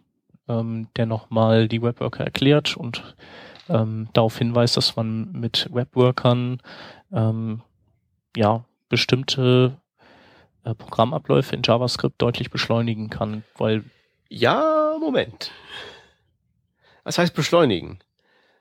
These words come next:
Speaker 2: Also, ich meine, du, du als Performance-Papst, du weißt doch, dass es so einen Unterschied gibt zwischen, ähm, der echten Performance und der wahrgenommenen Performance und dass die wahrgenommene wichtig ist.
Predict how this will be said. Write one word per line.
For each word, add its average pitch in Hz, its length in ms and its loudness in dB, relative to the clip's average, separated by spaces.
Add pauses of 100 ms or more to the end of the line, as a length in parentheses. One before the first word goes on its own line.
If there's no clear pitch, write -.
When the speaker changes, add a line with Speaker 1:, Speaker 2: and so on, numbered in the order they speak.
(2500)
Speaker 2:
Also, - 180 -4 (180)
ich 165 160 0
meine, 160 160 4
du, 143 100 2
du 170 120 2
als 180 120 2
Performance-Papst, 98 720 0
du 127 60 2
weißt 143 180 4
doch, - 40 -6
dass 147 120 -4
es 143 120 -4
so 143 80 2
einen 127 60 0
Unterschied 151 300 -2
gibt - 160 -6
zwischen, 107 480 -4
ähm, 101 360 -6 (680)
der 110 400 2
echten 160 300 -2
Performance 165 480 0
und 120 80 -2
der 110 80 0
wahrgenommenen 95 480 2
Performance 80 460 -10
und 85 100 -12
dass 98 80 -8
die 107 140 -6
wahrgenommene 101 500 4
wichtig 92 300 -6
ist. - 240 -16